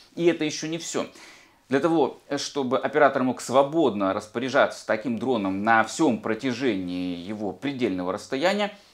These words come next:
соответственно, требуется, чтобы эта связь была хорошо защищена против вражеских средств радиоэлектронного воздействия. Так вот, и здесь производитель, э, Switchblade шестьсот нашел соответствующее решение.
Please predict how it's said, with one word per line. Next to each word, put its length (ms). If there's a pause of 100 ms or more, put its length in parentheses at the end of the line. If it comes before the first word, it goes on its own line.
(360)
соответственно, 800 (200)
требуется, 480
чтобы 260
эта 120
связь 260
была 160
хорошо 340
защищена 600
против 260
вражеских 640
средств 400
радиоэлектронного 800
воздействия. 580 (260)
Так 160
вот, 180 (140)
и 120
здесь 640 (340)
производитель, 1000
э, 200 (240)
Switchblade 380
шестьсот 400
нашел 420
соответствующее 720
решение. 460